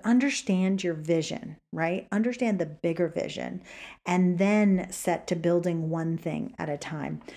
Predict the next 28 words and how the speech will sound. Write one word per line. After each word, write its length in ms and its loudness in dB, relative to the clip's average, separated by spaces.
Know 400 6
that 140 2
there 160 4
are 40 2
gonna 200 0
be 280 -2
additional 800 -2
roller 260 4
coasters 540 2
in 40 2
the 80 0
park, 560 -4
and 200 8
they're 160 8
not 380 4
all 280 6
gonna 220 4
be 120 2
down 380 2
at 120 0
the 60 0
same 360 0
time. 540 -4
But 220 2
the 80 2
down 640 4
is 320 -2
important. 840 -4